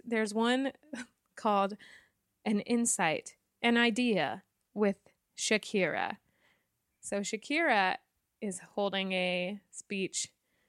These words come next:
and giving a big address, uh, called An Insight, an Idea with Shakira. And this, <laughs> hers popped up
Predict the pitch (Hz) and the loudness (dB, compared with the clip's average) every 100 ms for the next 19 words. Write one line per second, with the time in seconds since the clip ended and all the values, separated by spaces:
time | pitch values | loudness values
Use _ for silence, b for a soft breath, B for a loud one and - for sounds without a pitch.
0 | - 202 185 185 190 185 175 175 170 202 | -10 -6 -2 -2 -2 -2 0 0 -2 -8
1 | _ b b b - 214 185 160 190 - | _ b b b -6 -4 -2 -2 -2 -6
2 | - _ b b b b - 196 165 165 | -14 _ b b b b -8 -4 -4 -4
3 | - 202 190 190 190 - 202 202 214 208 | -4 0 0 0 -4 -2 -2 -2 -2 -2
4 | 208 - _ _ - 196 190 196 190 185 | -4 -10 _ _ -4 -2 0 0 -2 0
5 | 147 92 - b b b b b 202 185 | 0 -2 -8 b b b b b -2 -2
6 | - 202 185 185 127 110 101 B B B | -2 -8 -6 -6 -2 -2 -4 B B B
7 | _ _ 240 233 220 233 285 - - 233 | _ _ 2 2 2 2 0 -2 -6 -2
8 | 247 220 _ _ _ - 277 294 294 - | -2 -4 _ _ _ 0 2 2 0 -2
9 | 247 269 247 | -2 0 -4